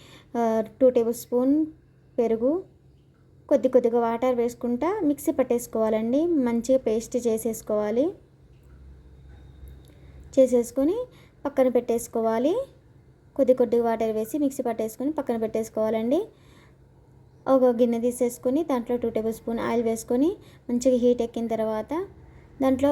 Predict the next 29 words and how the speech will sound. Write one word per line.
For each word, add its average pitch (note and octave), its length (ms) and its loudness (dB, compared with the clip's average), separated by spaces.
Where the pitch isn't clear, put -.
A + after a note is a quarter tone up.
హాఫ్ A#3+ 160 -2
టేబుల్ A#3 240 -2
స్పూన్ A#3+ 220 -2
జీలకర్ర A3+ 320 -2
కూడా A3+ 260 -2
వేసేసుకోవాలి. A3+ 760 -2
జీలకర్రతో A#3 540 2
పాటు A3+ 280 -2
ఆనియన్స్ A#3+ 440 0
కూడా A3+ 220 0
వేసి A#3 240 -2
మంచిగా B3+ 320 2
బ్రౌన్ A3+ 240 0
కలర్ A3+ 300 0
వచ్చే A3 220 -6
వరకు A3+ 220 -4
ఫ్రై B3 220 0
చేసుకోవాలి. A3 580 -2
పచ్చివాసన A3+ 560 -4
పోయే G#3+ 240 0
వరకు G#3 260 -4
మంచిగా A#3 320 -4
ఫ్రై G#3+ 140 0
చేసుకొని G#3+ 540 -4
గోల్డెన్ A#3 360 2
కలర్ A3 220 -2
వచ్చే A3 200 -6
వరకు A#3 220 -6
ఫ్రై A#3 120 -2